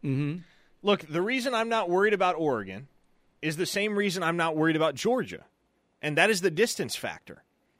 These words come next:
Speaker 2: And it seems like a very simple, almost overly facile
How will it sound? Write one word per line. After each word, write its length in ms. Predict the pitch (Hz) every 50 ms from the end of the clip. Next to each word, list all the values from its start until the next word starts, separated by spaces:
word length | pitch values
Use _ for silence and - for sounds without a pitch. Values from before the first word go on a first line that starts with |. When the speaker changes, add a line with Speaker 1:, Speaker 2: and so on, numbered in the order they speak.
| _ _ _ _ -
Speaker 2:
And 140 | 156 160 156
it 100 | 151 -
seems 400 | - - 190 214 220 220 208 170
like 180 | 202 190 185
a 100 | 180 147
very 720 | 131 120 117 156 175 196 185 180 196 180 170 160 151 143 127 -
simple, 880 | - - - - - - 180 185 196 185 - 190 180 175 175 170 175 - -
almost 440 | 156 165 185 185 190 170 - - - -
overly 540 | 165 165 170 160 185 196 180 170 170 160 143
facile 1000 | - - - 151 151 - - - - 151 147 147 143 135 135 135 131 123 -